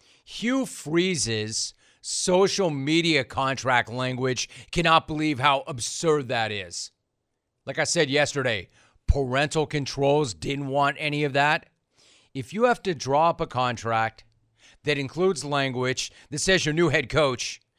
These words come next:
and program leader cannot access his own social media platforms,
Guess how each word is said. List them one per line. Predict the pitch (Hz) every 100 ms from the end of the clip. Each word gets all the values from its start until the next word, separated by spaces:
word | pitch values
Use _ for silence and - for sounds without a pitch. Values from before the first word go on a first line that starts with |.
| _ -
and | 131 180 190
program | 165 196 175 185 180
leader | 156 147 139 135 127 - -
cannot | 156 156 160 165 -
access | 135 147 - 175 147
his | 151 147
own | 160
social | 143 165 165 170
media | 151 156 165
platforms, | 160 135 131 - 131 131 131 -